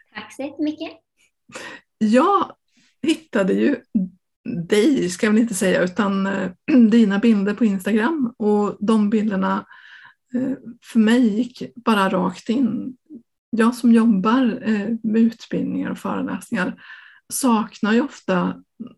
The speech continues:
Speaker 2: det här grundligt genomtänkta juridiska perspektivet. Och om du ska berätta lite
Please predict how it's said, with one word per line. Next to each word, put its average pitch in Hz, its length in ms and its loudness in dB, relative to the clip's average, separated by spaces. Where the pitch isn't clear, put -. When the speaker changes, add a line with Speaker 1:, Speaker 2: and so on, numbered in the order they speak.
Speaker 2:
det 233 120 -4
här 214 240 -2
grundligt 233 1120 0
genomtänkta 185 760 -2
juridiska - 600 -4
perspektivet. 226 960 -8
Och - 340 -4
om 233 260 4
du 247 320 0
ska - 160 -2
berätta 226 260 0
lite 214 360 -2